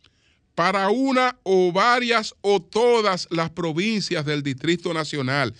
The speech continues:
Es decir, estamos hablando de una ley la veinte veintitrés, que es la ley orgánica del régimen electoral,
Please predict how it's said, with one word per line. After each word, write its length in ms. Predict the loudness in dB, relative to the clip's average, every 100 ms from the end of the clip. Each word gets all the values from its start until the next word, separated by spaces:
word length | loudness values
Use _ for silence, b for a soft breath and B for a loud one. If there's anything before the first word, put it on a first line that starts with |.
| B
Es 180 | -8 -2
decir, 80 |
estamos 280 | -2 0 -2
hablando 300 | 0 0 -2
de 60 | -2
una 160 | 0
ley 440 | 2 2 2 0 -6 _ _ _ _ _ _ _ _ -6
la 140 | -2
veinte 320 | 0 -2 0 0
veintitrés, 800 | 0 -6 -2 0 0 -2 -10 _ _ _ _ _
que 120 | -4
es 40 |
la 140 | -2 0
ley 240 | 0 0
orgánica 880 | 0 0 0 0 2 -2 -2 -4 -4
del 160 | -6 -6
régimen 360 | 0 0 0 -2
electoral, 720 | -2 0 0 2 2 0